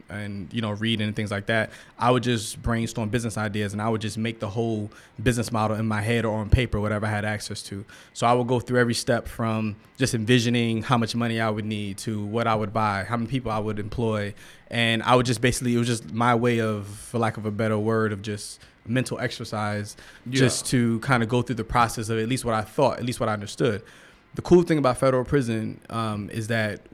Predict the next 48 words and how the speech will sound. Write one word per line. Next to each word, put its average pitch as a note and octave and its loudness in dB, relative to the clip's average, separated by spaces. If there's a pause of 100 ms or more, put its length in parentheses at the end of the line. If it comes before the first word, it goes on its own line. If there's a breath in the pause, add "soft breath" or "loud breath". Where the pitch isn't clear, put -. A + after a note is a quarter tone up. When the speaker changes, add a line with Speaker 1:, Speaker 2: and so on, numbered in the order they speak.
Speaker 1:
what A2 -4
you're G#2+ -2
also C3+ 4
with, G#2+ -2 (500 loud breath)
um, G#2 -2 (560)
are B2 4
with A#2 0
a A#2+ 0
lot A2 2
of G2+ -4
white G#2 -4
collar C3 0
guys, - -10
right? A2+ -4
So A2+ 0
these A#2+ 0
are B2 0
the A#2 2
guys A2 0
who A2+ -4
were G#2 -4
at G#2 -10
Fortune A2+ -6
five G#2+ -2
hundred G#2+ -6
companies A2 -2
and G#2 -6
who A2 -8
are G#2 -10
tax A#2 -2
evasion, A2 -2
or G#2 -6 (460 loud breath)
there A#2+ 0
was A2 0
a - -4
lot G#2+ 0
of G#2+ -10
politicians A2+ -2
and G#2+ -6
things A2+ -4
like G#2+ -2
that. A2+ 0
So - -4
you B2 0
get C#3+ 6
a C#3 2
very, A#2+ 0
very A#2 0